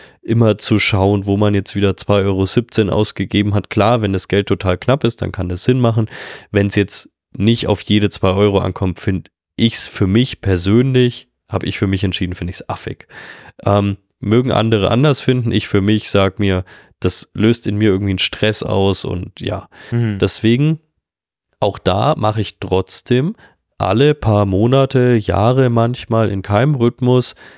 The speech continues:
Speaker 1: mach ich das mal und werte einfach mal die letzten zwei Monate aus, ordne das in Kategorien ein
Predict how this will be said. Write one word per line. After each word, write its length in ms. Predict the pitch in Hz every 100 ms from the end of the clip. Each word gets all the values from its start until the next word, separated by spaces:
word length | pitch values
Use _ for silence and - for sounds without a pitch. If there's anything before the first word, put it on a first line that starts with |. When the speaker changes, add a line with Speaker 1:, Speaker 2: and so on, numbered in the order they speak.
| _ -
Speaker 1:
mach 220 | 110 135
ich 200 | - -
das 300 | 98 90 -
mal 260 | 87 85 87
und 180 | 98
werte 400 | 92 98 123 127
einfach 400 | - 107 110 117
mal 300 | 107 104 107
die 120 | 107 98
letzten 520 | 98 - - - 98
zwei 380 | - - 98 101
Monate 500 | 98 101 92 - -
aus, 380 | 143 151 131
ordne 320 | - 104 - 98
das 180 | 95
in 80 | 92
Kategorien 720 | 90 92 87 92 90 107 120
ein 240 | 104 110